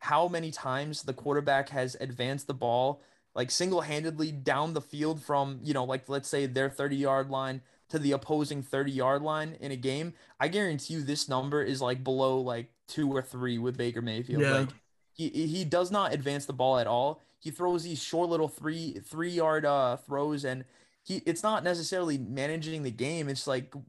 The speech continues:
Speaker 1: he just doesn't do anything, you know? And I don't know. I don't know what they're gonna do in the offseason with it. I'm still very convinced that they,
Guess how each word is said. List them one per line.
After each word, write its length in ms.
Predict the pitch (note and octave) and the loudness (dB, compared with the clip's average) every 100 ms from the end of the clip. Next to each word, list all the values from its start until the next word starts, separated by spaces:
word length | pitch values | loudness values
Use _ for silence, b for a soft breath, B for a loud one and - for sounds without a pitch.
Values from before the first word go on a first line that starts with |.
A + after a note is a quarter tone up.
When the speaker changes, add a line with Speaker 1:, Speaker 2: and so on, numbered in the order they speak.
| G#2 | -10
Speaker 1:
he 220 | F2+ D#3 | -8 -6
just 180 | D#3 C#3+ | -4 0
doesn't 300 | E3+ D#3 D3 | 2 2 0
do 220 | C3+ F3 F3 | 2 2 2
anything, 640 | C3+ C3 G#2+ F#2+ G2+ G2+ D3 | 0 -6 -8 -10 -10 -12 -4
you 140 | C#3+ | 0
know? 280 | C3 C3+ C3 | 2 2 0
And 160 | C#3 - b b b b b | -4 -8 b b b b b
I 140 | F#3+ | 4
don't 140 | A3+ F#3 | 6 6
know. 260 | D3+ - - | 4 2 -2
I 140 | D3 F3+ | 2 4
don't 120 | A3+ | 6
know 60 | |
what 160 | G3+ F#3+ | 4 2
they're 140 | F#3+ | 2
gonna 160 | F3 E3+ | 0 -2
do 140 | E3+ | -2
in 60 | D#3+ | -4
the 80 | A#2+ | -2
offseason 500 | B2 D#3 - F3 F3 | -2 -2 -6 -6 -4
with 140 | E3+ | 0
it. 40 | C#3+ | 0
I'm 240 | D3 D3+ | 0 -2
still 220 | - F3+ | 0 0
very 300 | C#3+ D3 D#3 | 2 2 0
convinced 440 | C#3+ B2+ C3 C#3+ - | -2 -6 -6 -4 -2
that 200 | B2 B2+ | -2 2
they, 480 | B2+ B2+ A#2+ A#2 | 2 2 0 -4